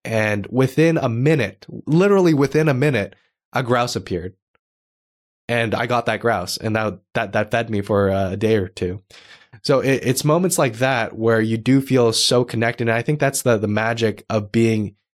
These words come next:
in the woods as much as possible and practicing gratitude and practicing, um, prayer, if there's a better word for it, um, but to ask to outwardly and to receive and then feel what that feels like.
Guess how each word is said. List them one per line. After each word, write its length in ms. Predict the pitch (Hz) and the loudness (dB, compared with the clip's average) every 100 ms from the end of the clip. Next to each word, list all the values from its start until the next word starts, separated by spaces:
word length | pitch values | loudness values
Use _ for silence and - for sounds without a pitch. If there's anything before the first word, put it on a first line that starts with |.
| _ | _
in 140 | 143 | 0
the 100 | 120 | 2
woods 240 | 107 113 110 | 2 0 -2
as 140 | 104 | -4
much 260 | 104 104 110 | -2 -2 -2
as 80 | - | -2
possible 460 | 110 101 - 120 | -2 -2 -2 -4
and 160 | 107 98 | -2 -6
practicing 460 | - 107 113 113 | -4 -4 -4 -4
gratitude 480 | 104 104 98 - 110 | 0 0 0 0 0
and 120 | 101 | 0
practicing, 680 | 98 117 113 117 - 113 101 - - _ _ _ | -2 -4 -4 -4 0 -2 -2 -10 -20 _ _ _
um, 440 | 110 104 101 98 - - - | -2 0 0 -2 -8 -16 -6
prayer, 440 | - 135 127 127 | -2 0 2 2
if 200 | 120 120 | 2 2
there's 320 | 131 120 110 | 0 0 0
a 140 | - 117 | -2 -2
better 260 | 117 113 | 0 0
word 220 | 107 110 110 | 2 2 0
for 240 | - 107 | 0 0
it, 160 | 104 - - - - _ - | 0 -4 -18 -20 -20 _ -4
um, 420 | 113 113 110 107 | 0 0 0 -2
but 240 | 101 113 | -2 -4
to 260 | - 120 - | -2 -4 -2
ask 580 | 117 120 117 - - - _ _ | -4 -4 -6 -10 -12 -20 _ _
to 340 | - 117 104 - _ | -4 0 0 -2 _
outwardly 760 | - 175 127 110 101 98 101 101 _ _ - | -2 -2 0 -2 0 0 -2 -4 _ _ -6
and 160 | 110 | -2
to 100 | - | 0
receive 580 | 101 101 - 120 110 107 | 0 0 2 4 4 2
and 140 | - 107 | 0 -2
then 160 | 107 | -2
feel 400 | 101 - 113 110 | -4 -2 2 0
what 240 | 104 110 107 | 0 -2 0
that 220 | 101 98 | -2 0
feels 300 | 110 110 - | 0 0 0
like. 280 | 92 95 | -2 -2